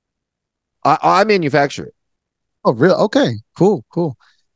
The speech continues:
Speaker 2: Uh, so, so it's, it's homemade kind of concept.
Speaker 1: Yeah. Which is
Speaker 2: Hmm, yeah.
Speaker 1: weird 'cause, like, crickets are the furthest thing from homemade that you would be thinking, you know?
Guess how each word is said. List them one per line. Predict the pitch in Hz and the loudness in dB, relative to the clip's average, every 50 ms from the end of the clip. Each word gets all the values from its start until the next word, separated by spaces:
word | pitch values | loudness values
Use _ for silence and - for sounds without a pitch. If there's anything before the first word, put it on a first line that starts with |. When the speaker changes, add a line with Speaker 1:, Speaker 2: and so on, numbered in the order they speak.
| _ _ _ | _ _ _
Speaker 2:
Uh, | 139 147 - | -14 -14 -8
so, | - - - 143 143 147 | -4 -2 0 0 0 0
so | - 165 156 | 2 4 4
it's, | 151 131 - - | 4 2 0 -2
it's | - 139 - - | -2 -2 -2 -4
homemade | 131 - - 151 170 175 170 165 160 151 139 123 - | -4 0 2 2 4 4 4 4 4 4 4 2 0
kind | - - 127 120 117 | -2 -4 -2 -2 -2
of | - | -4
concept. | - 107 98 92 - - - - _ _ _ _ _ _ _ _ _ _ _ _ - | -6 -6 -8 -8 -10 -12 -14 -18 _ _ _ _ _ _ _ _ _ _ _ _ -10
Speaker 1:
Yeah. | 127 135 147 139 117 92 73 76 - _ _ _ _ _ _ _ _ _ _ _ _ _ _ _ _ _ _ | -4 0 0 0 0 0 -4 -8 -14 _ _ _ _ _ _ _ _ _ _ _ _ _ _ _ _ _ _
Which | - 156 170 160 | 0 0 2 2
is | 214 196 170 | 2 0 0
Speaker 2:
Hmm, | 165 | 2
yeah. | 180 | 2
Speaker 1:
weird | 202 196 185 175 156 127 | 4 4 4 2 0 -2
'cause, | 156 156 131 | -4 -4 -2
like, | 151 147 143 - | -2 -2 -2 -2
crickets | - - 156 143 - 139 - - | -2 -2 -2 -2 -2 -6 -6 -4
are | 143 127 | -4 -4
the | 120 | -4
furthest | - - 131 127 120 117 - - | -4 -2 -2 0 0 -2 -4 -4
thing | - 117 117 110 | -6 -6 -6 -6
from | - 107 101 101 95 | -8 -10 -10 -8 -4
homemade | 104 107 104 101 95 95 95 95 85 | -2 -2 -2 -2 -4 -4 -4 -4 -6
that | 85 76 | -6 -8
you | 80 90 | -6 -8
would | 87 78 | -8 -6
be | 87 85 - | -8 -10 -10
thinking, | - 85 85 - 73 78 78 82 | -10 -14 -14 -12 -14 -16 -14 -14
you | 87 82 | -12 -12
know? | 82 80 | -10 -6